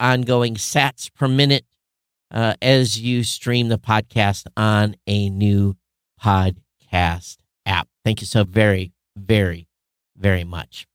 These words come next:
Getting back to the content tonight. See if I can find my spot.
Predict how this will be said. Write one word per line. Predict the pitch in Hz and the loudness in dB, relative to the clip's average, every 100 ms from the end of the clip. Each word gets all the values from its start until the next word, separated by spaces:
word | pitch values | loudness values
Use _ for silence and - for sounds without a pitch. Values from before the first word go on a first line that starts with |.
| _ _ _ _ _ _ _ _ _ - | _ _ _ _ _ _ _ _ _ 2
Getting | 165 | 4
back | 156 151 - | 4 2 0
to | 143 | 0
the | |
content | - 160 156 147 113 | 2 0 2 0 0
tonight. | 135 117 117 117 _ _ _ _ _ _ _ _ _ _ _ _ _ _ _ _ _ - | 0 2 0 -2 _ _ _ _ _ _ _ _ _ _ _ _ _ _ _ _ _ -14
See | - | -6
if | 113 - | -4 -4
I | 101 | -8
can | 107 | -6
find | - 123 107 | 0 2 2
my | 95 | -2
spot. | 90 - 123 98 | -6 -4 -2 0